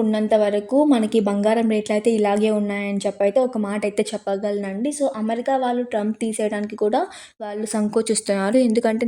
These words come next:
నెక్స్ట్ రాబోయే ఎలక్షన్స్‌లో కూడా అమెరికాకి అయితే వాళ్ళు మంచి చేస్తున్నారు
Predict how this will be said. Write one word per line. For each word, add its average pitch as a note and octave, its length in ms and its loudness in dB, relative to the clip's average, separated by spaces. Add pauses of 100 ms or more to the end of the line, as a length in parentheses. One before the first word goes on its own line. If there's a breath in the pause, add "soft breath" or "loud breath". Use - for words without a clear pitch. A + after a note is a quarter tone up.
నెక్స్ట్ F#3+ 260 -2
రాబోయే A#3+ 280 4
ఎలక్షన్స్‌లో G3+ 560 0
కూడా G#3+ 160 0 (120)
అమెరికాకి A3 480 0
అయితే G#3+ 260 2
వాళ్ళు G#3 240 0 (420 loud breath)
మంచి G#3+ 280 -6
చేస్తున్నారు G#3 460 0